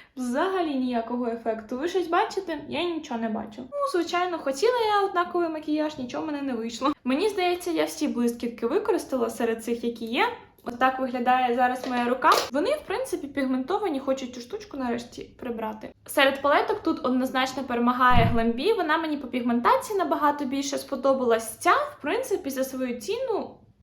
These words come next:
я чекала від неї меншого, вона прям блискітки дає, світленькі, але ось ця от, звичайно, мені набагато цікавіша була. Я здивована, що палетка за дев'ять гривень працює.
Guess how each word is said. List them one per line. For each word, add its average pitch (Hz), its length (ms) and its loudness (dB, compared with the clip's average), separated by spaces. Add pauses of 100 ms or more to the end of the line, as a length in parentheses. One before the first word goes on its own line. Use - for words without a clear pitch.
(280)
я 240 140 0
чекала 359 380 4
від 320 120 -2
неї 330 220 -4
меншого, 302 600 -4
вона 247 280 0
прям 311 180 -2 (180)
блискітки 294 600 -2
дає, 247 400 0
світленькі, 381 840 -2 (280)
але 247 260 6 (240)
ось 240 100 -4
ця 277 240 2
от, 285 80 0
звичайно, 262 440 -2
мені 247 200 0
набагато 233 520 2
цікавіша 214 540 -8
була. 214 360 -4
Я 320 120 0
здивована, 233 440 -4
що 233 180 -6
палетка 247 340 0
за 233 100 -6
дев'ять 233 300 2
гривень 294 380 0
працює. 285 580 -2